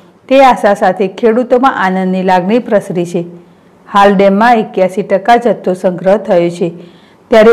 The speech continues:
ઉત્તર ગુજરાતના ગામડા અને શહેરોને એક વર્ષ સુધી પીવા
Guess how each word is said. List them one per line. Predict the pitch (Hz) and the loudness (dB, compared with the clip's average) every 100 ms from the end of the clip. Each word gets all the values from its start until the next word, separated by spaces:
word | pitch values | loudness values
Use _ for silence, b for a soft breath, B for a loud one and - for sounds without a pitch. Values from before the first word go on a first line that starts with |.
| 233 | 2
ઉત્તર | - 269 269 | 0 2 2
ગુજરાતના | 269 254 254 254 269 262 | 2 4 2 4 2 2
ગામડા | 220 190 196 247 233 | 2 2 2 2 2
અને | 196 196 | 0 -2
શહેરોને | 208 196 190 190 202 196 185 | 2 2 4 0 -2 -6 0
એક | 240 247 | 0 2
વર્ષ | 240 254 254 | 2 2 0
સુધી | 254 214 269 277 | -2 0 -2 0
પીવા | 196 185 | 0 2